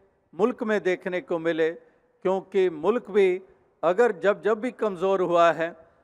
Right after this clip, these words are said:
जब, जब भी पिछड़ापन हुआ है, वो इसी प्रेम की कमी के कारण है, नफ़रतों के कारण नुकसान हुए हैं, नफ़रतों के कारण ही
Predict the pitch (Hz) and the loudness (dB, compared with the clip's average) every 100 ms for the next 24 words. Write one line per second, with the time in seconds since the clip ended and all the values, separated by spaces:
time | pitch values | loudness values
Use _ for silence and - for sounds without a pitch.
0 | _ _ 190 202 147 214 220 254 220 - | _ _ 0 0 0 -2 -2 -4 -6 0
1 | 117 202 202 190 185 180 180 170 180 - | 0 2 0 -2 2 4 4 2 -6 -10
2 | _ _ _ _ 208 214 202 240 - 190 | _ _ _ _ 2 2 2 -6 -4 -2
3 | 208 196 202 - 185 208 202 190 - 165 | -4 -6 -12 -4 -2 -2 -4 -6 0 2
4 | 156 151 143 147 147 - _ _ _ - | 2 -2 -4 -4 -6 -16 _ _ _ 0
5 | 180 180 233 226 220 220 208 202 196 196 | 0 2 0 2 -2 -2 -2 2 2 2
6 | 190 175 - 170 170 160 160 147 139 120 | -4 -8 -4 -4 -2 0 2 0 -4 -12
7 | - _ _ _ _ _ 143 175 226 226 | -16 _ _ _ _ _ -2 -2 0 2
8 | 226 220 220 220 196 196 214 196 220 190 | 2 2 -2 0 2 4 2 -2 -4 -4